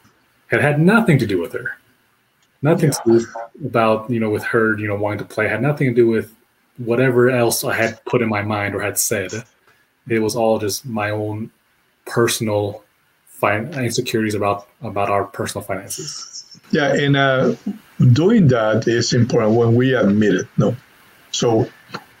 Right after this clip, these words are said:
Speaker 2: if that's an area that we, we have in difficulties, we have to admit it, no? So we need to stop and admit and accept, uh, the frustration, no?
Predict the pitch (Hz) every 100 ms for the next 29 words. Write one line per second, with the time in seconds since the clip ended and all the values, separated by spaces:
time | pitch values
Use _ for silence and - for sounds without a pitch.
0 | - _ _ _ _ _ _ _ _ _
1 | _ _ _ - - 127 143 139 151 135
2 | 135 135 123 117 113 113 110 110 - -
3 | - - _ - - 123 123 117 110 139
4 | 170 - 110 - 135 - 127 131 139 135
5 | 123 - 117 - - - - - - _
6 | - - - - 110 101 - _ - -
7 | - - _ - - 131 123 123 123 135
8 | 127 127 - 104 101 101 110 131 143 139
9 | 127 117 104 104 - 120 117 - 104 95
10 | 110 - - - - _ _ _ _ -
11 | 113 110 131 - - - 123 - 123